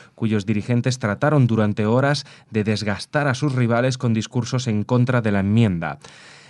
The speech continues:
La medida permitirá aumentar considerablemente el próximo ejecutivo de Benjamin Netanyahu, que debe lidiar con los intereses de los diversos grupos políticos para conformar su nueva coalición.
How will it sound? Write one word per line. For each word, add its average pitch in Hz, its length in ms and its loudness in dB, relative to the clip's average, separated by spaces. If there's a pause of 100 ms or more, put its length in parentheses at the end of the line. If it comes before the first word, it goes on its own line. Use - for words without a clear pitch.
(120)
La 95 200 -2
medida 135 500 4
permitirá 127 400 4
aumentar 135 480 4
considerablemente 127 840 2
el 135 120 0
próximo 131 380 0
ejecutivo 127 520 0
de 113 160 2
Benjamin 113 360 2
Netanyahu, 127 520 2
que 123 120 0
debe 127 200 0
lidiar 131 560 0
con 143 220 2
los 143 180 0
intereses 120 580 0 (280)
de 104 160 -2
los 101 120 0
diversos 113 380 -2
grupos 127 340 -2
políticos 113 560 -4 (260)
para 107 180 -2
conformar 117 560 0
su - 180 -2
nueva 143 380 2
coalición. 101 720 -2